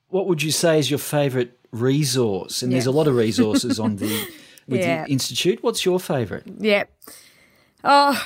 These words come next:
Speaker 2: there's a few. So I'm gonna pick two, if that's all right. <laughs> My absolute favourite is the oil comparison chart, which has just been released, and Jackie did a wonderful podcast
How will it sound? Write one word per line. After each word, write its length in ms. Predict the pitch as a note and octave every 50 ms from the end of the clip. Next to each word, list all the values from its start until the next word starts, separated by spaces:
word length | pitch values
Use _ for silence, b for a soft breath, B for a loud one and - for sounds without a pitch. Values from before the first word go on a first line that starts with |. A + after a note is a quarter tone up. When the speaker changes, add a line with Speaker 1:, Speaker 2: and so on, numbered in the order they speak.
| B
Speaker 2:
there's 160 | B A#3 A3+ -
a 60 | A3
few. 480 | - - A#3+ A3 G#3+ G#3 G3 G3 G#3+
So 140 | A3+ - A#3
I'm 120 | A3 A3+ A#3
gonna 180 | B3+ C#4 D4
pick 260 | D4 - B3+ - -
two, 440 | - - - A3 G3+ F#3+ F3+ F3 F3 F3+
if 80 | F#3
that's 220 | - - - - -
all 80 | -
right. 340 | - - E3 F3+ G#3 G#3+ -
<laughs> 1200 | C4+ B3+ - - C#4 D#4 - - C#4+ D4+ D4 - C4+ D4+ C#4+ - - - - - - - - - -
My 120 | A#3 A#3
absolute 540 | A#3 C4+ E4+ E4+ - - B3+ A#3 A#3 A#3 G#3
favourite 420 | - A3+ G#3 G3+ G#3 F3 G3 G#3
is 160 | - G3+ G3 F3
the 100 | G#3 -
oil 240 | G3+ G3+ F#3+ F#3+
comparison 640 | F3+ - F#3+ F#3 - F3 F3+ F3 F#3 F3+ F3+ F#3+ F#3+
chart, 460 | - - G3 E3 A3+ D4 F4+ - -
which 160 | G3+ G3 F#3 -
has 160 | G3+ F#3 -
just 240 | - G#3 G3 G3 -
been 180 | G3+ F#3+ F#3
released, 480 | F3+ F3+ F3+ F3 F#3 F#3+ G#3+ G#3 - -
and 160 | G3+ F#3+ F3+
Jackie 280 | - G#3 G3+ - A3 G3
did 140 | F#3+ G3+
a 60 | G3 F#3+
wonderful 520 | F#3 F#3 F3 F3+ F#3 G3 G3 - G3+ F#3
podcast 640 | - - G3 F#3+ F#3 - - G3 F3 F#3 F3+ - -